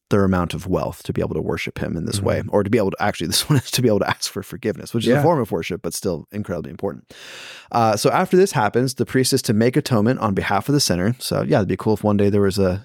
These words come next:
Speaker 1: even greater high priest who would <laughs> stand between God and man and make atonement on our behalf. But anyway, uh, and if, if someone sins by disrespecting the holy objects of the tabernacle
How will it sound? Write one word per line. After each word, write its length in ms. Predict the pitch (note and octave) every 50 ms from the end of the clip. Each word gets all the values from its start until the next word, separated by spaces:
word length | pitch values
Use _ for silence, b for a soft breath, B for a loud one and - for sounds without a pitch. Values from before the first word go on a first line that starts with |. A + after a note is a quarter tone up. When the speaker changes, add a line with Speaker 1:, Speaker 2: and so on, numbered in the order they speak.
| - -
Speaker 1:
even 180 | A2+ G#2 G#2 G2
greater 220 | G#2+ G#2+ G#2+ G2
high 140 | G2 G2 F#2+
priest 340 | - - G2 A2+ B2 - -
who 80 | G2
would 120 | F#2+ F#2+ F2
<laughs> 120 | - -
stand 300 | - - - A#2 G#2+ G#2
between 260 | G#2 - - A#2 A2
God 220 | G#2 G#2 G2+ G2+ G#2
and 80 | G2+
man 180 | G2+ G2 G#2 G#2+
and 80 | G#2
make 140 | G2+ G2 -
atonement 420 | G2 - - B2+ A#2 A2 A2+ G#2+ G#2
on 80 | G2+
our 140 | G#2 G2 F#2+
behalf. 420 | G2 G2+ F#2 G2 F#2+ G#2+ - -
But 240 | - G2 F#2 - - B B B B B B B C#3 B
anyway, 360 | E3+ G3+ F3 B2 G2+ G2+ A2 B B B B B B B
uh, 240 | B C3+ B2+ B2+ A#2+ - -
and 100 | D#3+ E3
if, 160 | E3 D#3 C#3+ - -
if 160 | E3 D#3+ -
someone 320 | - G3+ G#3 A3 A3+ G#3 E3+
sins 480 | - - - G3 F3 C#3 C3+ C#3+ C3
by 240 | - - C3+ B2+ B2
disrespecting 880 | A#2 C#3 D3+ C#3 - C#3+ - - - C#3 C#3 - - C#3 B2+ B2 A#2+ A#2
the 80 | A2+
holy 460 | G#2 A2 - - D3+ D#3 D#3 D3 C#3+
objects 680 | - - B2 C#3+ C3+ C3 B2 A2+ F#2+ F2 - - - -
of 220 | - A2+ A2 A2
the 80 | A2+ G2
tabernacle 800 | - A2+ G2+ G2 - G2 F2 D#2+ F#2 - - A#2 C3 D#3 D#3+